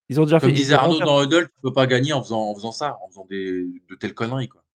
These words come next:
Speaker 1: Exactement, ouais, on a, on, j'ai eu le plaisir d'avoir Arnaud avec moi. C'est, c'est vrai que, alors, autant le, <laughs> la, la première mi-temps était très intéressante et tout, c'était du régal.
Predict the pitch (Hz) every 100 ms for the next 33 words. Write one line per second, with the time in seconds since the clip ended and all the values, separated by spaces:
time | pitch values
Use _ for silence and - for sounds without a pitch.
0 | _ _ _ 131 131 131 156 151 131 120
1 | 107 107 113 110 107 107 98 110 123 120
2 | 123 123 117 110 117 127 120 113 143 139
3 | 110 107 107 - 110 123 110 101 113 131
4 | 127 120 113 - 143 131 139 151 151 143
5 | 135 135 151 143 139 123 117 131 - -
6 | 143 139 135 143 135 - 143 143 127 123
7 | 151 139 123 - 117 110 117 127 160